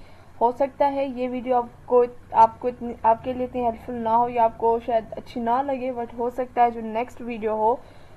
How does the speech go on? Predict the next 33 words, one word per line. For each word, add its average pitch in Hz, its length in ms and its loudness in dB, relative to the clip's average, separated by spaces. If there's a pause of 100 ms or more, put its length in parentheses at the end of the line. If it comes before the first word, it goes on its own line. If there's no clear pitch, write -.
(140)
वो 220 460 6
आपके 220 360 4
लिए 220 140 -4
helpful 214 460 -2
हो, 190 320 -4 (320)
तो 214 220 2
आप 208 180 8
bell 247 240 2
icon 233 340 0
को 226 100 -2
इसलिए 226 400 -4
click 220 340 -10
कर 202 180 2
दीजिएगा। 180 640 -6 (440)
तो 208 400 -2 (260)
ये 262 300 2
एक - 300 -4
किस्म 240 260 -6
का 226 220 6
reward 220 380 6
होता 262 240 0
है 254 360 0 (460)
subscription 240 680 -4
का, 240 300 2 (440)
अ, 208 200 2
from 214 320 2
you 233 260 -6 (120)
for 196 220 4
me, 185 220 -8 (260)
जो 214 400 4
मैं 214 160 -6
ये 214 160 -4
record 214 380 4